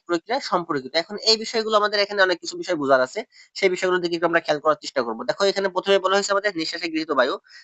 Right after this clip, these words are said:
দেখো, আমরা যে বায়ুটা গ্রহণ করতেছি, অর্থাৎ আমরা যে অক্সিজেনটাকে গ্রহণ করি, এটা আমাদের শরীরের ভিতরে গিয়ে হিমোগ্লোবিনের সঙ্গে যখন যুক্ত হয়, তখন অক্সিহিমোগ্লোবিন তৈরি করে। আমাদের এইটা শরীরের ভিতরে গিয়ে এইচ বি আছে আমাদের হিমোগ্লোবিনের সংকেত, এটা যখন অক্সিজেনের সঙ্গে বিক্রিয়া করে,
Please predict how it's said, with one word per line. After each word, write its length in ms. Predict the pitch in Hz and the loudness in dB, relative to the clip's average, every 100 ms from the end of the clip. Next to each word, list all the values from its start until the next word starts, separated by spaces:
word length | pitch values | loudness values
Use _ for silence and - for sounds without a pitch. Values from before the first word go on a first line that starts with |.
| - | -2
দেখো, 200 | 160 - | 0 2
আমরা 140 | 160 180 | 0 0
যে 100 | 175 | 2
বায়ুটা 280 | 156 165 | 4 2
গ্রহণ 280 | 156 165 185 | 0 0 -2
করতেছি, 260 | 160 - - | -4 -8 -2
অর্থাৎ 200 | 143 - | -2 0
আমরা 160 | 156 160 | -2 2
যে 100 | 175 | 2
অক্সিজেনটাকে 640 | 143 143 - 170 170 175 | 2 2 0 -2 -2 -4
গ্রহণ 240 | 160 170 180 | -2 0 0
করি, 120 | 135 143 | -2 0
এটা 120 | 151 | 0
আমাদের 180 | 160 160 | -2 -4
শরীরের 300 | 143 160 165 | -4 -2 -2
ভিতরে 240 | 170 175 | -2 -6
গিয়ে 200 | 139 147 | -4 -4
হিমোগ্লোবিনের 580 | 156 139 156 165 165 170 | -4 -4 0 2 2 -2
সঙ্গে 160 | 170 170 | -2 -2
যখন 200 | 170 170 156 | -4 -4 -4
যুক্ত 200 | 185 - | -4 0
হয়, 140 | 151 | 0
তখন 220 | 156 156 185 - - _ | 0 -4 -12 -18 -20 _
অক্সিহিমোগ্লোবিন 880 | 170 170 - 208 185 190 180 185 180 | 0 0 0 -4 0 0 2 2 2
তৈরি 220 | 170 147 | 0 -2
করে। 200 | 127 104 - _ _ - | 0 -2 -4 _ _ -2
আমাদের 300 | 135 147 170 | 2 4 4
এইটা 220 | 147 151 180 | 4 4 0
শরীরের 320 | 143 147 175 | 0 0 0
ভিতরে 240 | 170 180 | 0 0
গিয়ে 220 | 165 143 170 170 - | 0 2 2 0 -2
এইচ 260 | 156 170 160 | 2 2 0
বি 260 | 151 175 | 0 2
আছে 200 | 165 165 | 2 0
আমাদের 280 | 175 185 190 | -2 0 -2
হিমোগ্লোবিনের 540 | 170 151 160 160 165 - | -4 -2 2 2 2 0
সংকেত, 280 | 131 120 160 | -2 -2 -2
এটা 160 | 139 156 | 0 2
যখন 180 | 160 160 | 0 4
অক্সিজেনের 460 | 143 - - 170 170 | 2 2 -4 0 0
সঙ্গে 320 | - 170 208 | 0 -2 0
বিক্রিয়া 360 | 180 190 208 160 | 0 0 2 2
করে, 200 | 135 | 0